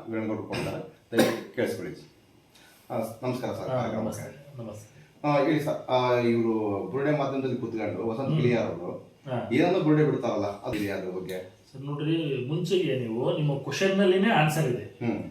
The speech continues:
Speaker 2: ನೀವೇನ್ ನನಗೆ ಪ್ರಶ್ನೆ ಮಾಡಿದ್ರಿ, ಆ ಪ್ರಶ್ನೆಯಲ್ಲೇ ಉತ್ತರ ಇದೆ. ನೀವೇನ್
Speaker 1: ಹ್ಮ್.
Speaker 2: ಹೇಳಿದ್ರಿ? ಬುರುಡೆ ಮಾಧ್ಯಮಗಳು ಅಂತ ಹೇಳಿದ್ರಿ.
Speaker 1: ಹ್ಮ್.
Speaker 2: ಅಂದ್ರೆ ಅವು ಬುರುಡೆ ಮಾಧ್ಯಮಗಳು.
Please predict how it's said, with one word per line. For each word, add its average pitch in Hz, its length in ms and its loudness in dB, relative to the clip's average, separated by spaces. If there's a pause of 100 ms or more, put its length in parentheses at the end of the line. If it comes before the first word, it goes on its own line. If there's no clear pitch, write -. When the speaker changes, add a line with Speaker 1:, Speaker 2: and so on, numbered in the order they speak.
(100)
Speaker 2:
ನೀವೇನ್ 151 300 2
ನನಗೆ 156 240 0
ಪ್ರಶ್ನೆ 123 300 -4
ಮಾಡಿದ್ರಿ, 135 720 -2 (240)
ಆ 123 100 -6
ಪ್ರಶ್ನೆಯಲ್ಲೇ 175 600 2
ಉತ್ತರ 156 260 6
ಇದೆ. 117 480 0 (100)
ನೀವೇನ್ 165 300 6
Speaker 1:
ಹ್ಮ್. 165 80 4
Speaker 2:
ಹೇಳಿದ್ರಿ? 156 480 0 (140)
ಬುರುಡೆ 170 260 6
ಮಾಧ್ಯಮಗಳು 120 580 0
ಅಂತ 117 160 -2
ಹೇಳಿದ್ರಿ. 104 340 -8
Speaker 1:
ಹ್ಮ್. 113 100 2
Speaker 2:
ಅಂದ್ರೆ 120 280 0
ಅವು 139 180 0
ಬುರುಡೆ 127 320 0
ಮಾಧ್ಯಮಗಳು. 104 480 -4